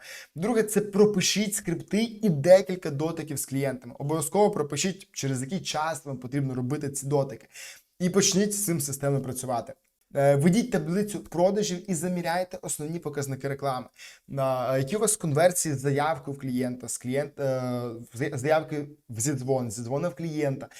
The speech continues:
Да, коли ви знаєте ваші цифри бізнесу, ви можете на них впливати. А коли ви просто бачите, що щось, реклама не працює, продажів немає,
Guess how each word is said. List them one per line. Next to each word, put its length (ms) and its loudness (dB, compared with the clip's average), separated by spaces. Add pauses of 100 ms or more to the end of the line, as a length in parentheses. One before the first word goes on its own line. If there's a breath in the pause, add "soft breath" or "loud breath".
(300 loud breath)
Да, 260 0
коли 320 8
ви 140 6
знаєте 460 0
ваші 380 2
цифри 440 -2
бізнесу, 540 0
ви 100 0
можете 380 2
на 100 -4
них 140 -6
впливати. 480 -2 (420 loud breath)
А 80 -4
коли 200 2
ви 80 6
просто 320 6
бачите, 420 4
що 140 -6
щось, 440 0
реклама 420 0
не 100 0
працює, 440 0
продажів 440 0
немає, 360 2